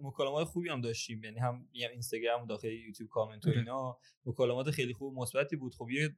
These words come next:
Speaker 1: کامیونیتی خیلی کوچیکیم، یه جامعه خیلی کوچیکیم الان و داریم گنده می‌شیم در کنار هم. بعد، اه، این برای ما ان-، خیلی انرژی داره،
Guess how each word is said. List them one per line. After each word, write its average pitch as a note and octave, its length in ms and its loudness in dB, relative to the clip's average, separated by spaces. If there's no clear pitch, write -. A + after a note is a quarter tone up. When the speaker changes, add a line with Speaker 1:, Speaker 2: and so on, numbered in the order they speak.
Speaker 1:
کامیونیتی A#2+ 460 0
خیلی A#2+ 200 -2
کوچیکیم، B2+ 480 -8
یه B2 80 -4
جامعه A#2+ 320 0
خیلی A#2 220 -4
کوچیکیم A#2+ 480 -4
الان G#2+ 280 0
و G#2+ 80 -8
داریم G#2+ 240 -6
گنده A2 380 -8
می‌شیم A2 240 -6
در G#2 140 2
کنار A2 320 -6
هم. G#2+ 380 -10
بعد، A#2+ 480 6
اه، A2 300 0
این C#3 120 6
برای B2 200 10
ما C#3 200 0
ان-، A#2+ 380 -12
خیلی C3 240 4
انرژی A#2 380 -6
داره، A2 460 -2